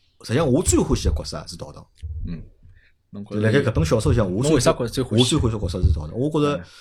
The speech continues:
Speaker 1: 道道代表了，伊对上海男人啊，
Speaker 2: 嗯。
Speaker 1: 我觉得有老有代表性的。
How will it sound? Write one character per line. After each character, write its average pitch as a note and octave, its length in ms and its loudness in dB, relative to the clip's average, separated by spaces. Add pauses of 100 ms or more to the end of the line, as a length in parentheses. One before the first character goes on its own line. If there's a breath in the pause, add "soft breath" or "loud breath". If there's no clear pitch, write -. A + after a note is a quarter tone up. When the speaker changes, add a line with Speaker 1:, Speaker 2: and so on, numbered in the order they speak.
(220 loud breath)
Speaker 1:
道 F#2+ 240 2
道 C3+ 220 4
代 E2+ 420 -4 (140)
表 B2 300 4
了， G2 680 -2 (1000)
伊 B2 120 -4
对 F3 140 0
上 F2 120 -2
海 A#2+ 120 0
男 G#2 160 -2
人 F2+ 180 -4
啊， - 160 -12 (140)
Speaker 2:
嗯。 - 100 -10
Speaker 1:
我 A2+ 60 -4
觉 A#2 180 0
得 G#2 60 -6
有 G2+ 160 -6
老 G#2 180 -2
有 B2 60 0
代 E2 100 -6
表 D#2+ 100 -8
性 F2 160 -10
的。 - 60 -18